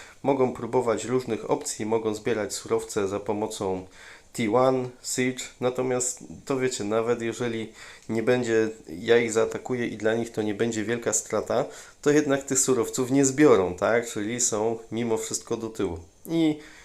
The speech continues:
widzicie tutaj u nas po kilku dniach takich akcji, ja w zasadzie nie robiłem tego wcześniej, na jedną się wybrałem taką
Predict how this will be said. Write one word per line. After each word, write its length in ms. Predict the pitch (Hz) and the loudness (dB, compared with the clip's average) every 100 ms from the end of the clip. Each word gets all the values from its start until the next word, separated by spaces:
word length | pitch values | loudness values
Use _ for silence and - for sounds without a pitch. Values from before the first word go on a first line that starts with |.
| - - | -20 -16
widzicie 460 | 120 127 139 135 | -10 -4 -2 0
tutaj 380 | - 135 123 113 | -2 0 2 2
u 100 | - | 2
nas 380 | 127 110 - - - - | 2 2 0 -6 -16 -6
po 100 | 120 | -4
kilku 320 | 131 123 120 | -4 -4 -6
dniach 260 | 104 120 117 | 0 -2 0
takich 400 | 110 107 101 - | -6 -8 -6 -4
akcji, 520 | 131 - 113 107 104 - | -4 -4 -6 -6 -6 -12
ja 160 | 113 113 | -2 -2
w 80 | 104 | -2
zasadzie 520 | 104 - 110 104 95 98 | -6 -4 -2 -2 -2 -4
nie 140 | 113 113 | -4 -2
robiłem 300 | 110 110 104 | -2 -2 -4
tego 240 | 98 98 | -4 -8
wcześniej, 380 | - 131 - 104 | -4 -4 -2 -2
na 120 | 101 | 2
jedną 320 | 113 110 95 | 2 2 -4
się 160 | 95 95 | -6 -6
wybrałem 400 | 95 95 104 95 | -4 -4 -2 -2
taką 320 | 92 - 95 | -6 -6 -8